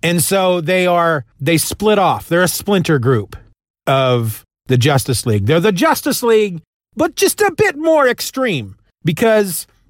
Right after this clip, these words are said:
you, you have to be extreme, I guess. I don't know. I don't know that I could press upon this point much more. Basically, what I'm trying to say is if you want to have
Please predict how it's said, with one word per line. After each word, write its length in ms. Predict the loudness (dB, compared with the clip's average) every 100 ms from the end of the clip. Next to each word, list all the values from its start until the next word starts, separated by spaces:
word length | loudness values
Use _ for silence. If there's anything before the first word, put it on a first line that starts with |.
| -6
you, 420 | 0 2 0 -6 -14 -6
you 200 | 0 2
have 340 | 2 2 0
to 80 | -2
be 160 | 0 0
extreme, 600 | -2 -2 0 0 -2 -8 _ _
I 100 | -2
guess. 300 | 0 0 0
I 100 | 0
don't 160 | 0 0
know. 300 | 0 0 -2 _ _ _
I 100 | -2
don't 140 | 0 2
know 140 | 0
that 160 | 2 2
I 140 | 0
could 380 | 0 0 -2 -4 -14 _
press 260 | -2 0 0
upon 380 | 2 2 2
this 220 | 0 0 -2
point 360 | 0 0 0
much 300 | 0 -2 0
more. 220 | 0 2
Basically, 520 | 2 0 0 -2 0 2
what 140 | 2
I'm 100 | 0
trying 340 | 0 0 0
to 60 | -2
say 240 | 0 2
is 140 | 2 0
if 140 | -2
you 100 | -2
want 260 | 0 -2 0
to 100 | 0
have 420 | 2 2 0 -2